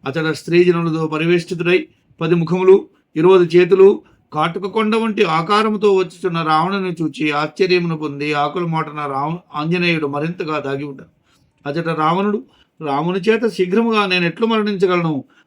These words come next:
రాముడు సీత కొరకైనను ఇంతవరకు రాలే, కారణమేమై ఉండును?" అని నిత్య నిరంతరము రామునే హృదయమును నిలుపుకొని చింతించుచుండెను. ఆనాటి అపరరాత్రి రాక్షసరాజగు రావణుడు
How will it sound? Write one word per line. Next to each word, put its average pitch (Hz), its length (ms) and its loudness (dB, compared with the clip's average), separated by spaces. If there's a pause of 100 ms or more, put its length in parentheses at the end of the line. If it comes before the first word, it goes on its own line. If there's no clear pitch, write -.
(140)
రాముడు 180 320 -2
సీత 185 220 2
కొరకైనను 208 640 2
ఇంతవరకు 196 460 2
రాలే, 175 520 2 (360)
కారణమేమై 202 600 0
ఉండును?" 190 400 -2
అని 165 240 -2
నిత్య 156 340 0
నిరంతరము 175 640 -2
రామునే 165 340 -4
హృదయమును 170 440 0
నిలుపుకొని 160 520 -4
చింతించుచుండెను. 147 760 -6 (560)
ఆనాటి 156 380 0
అపరరాత్రి 185 600 -4
రాక్షసరాజగు 190 760 0
రావణుడు 165 500 -2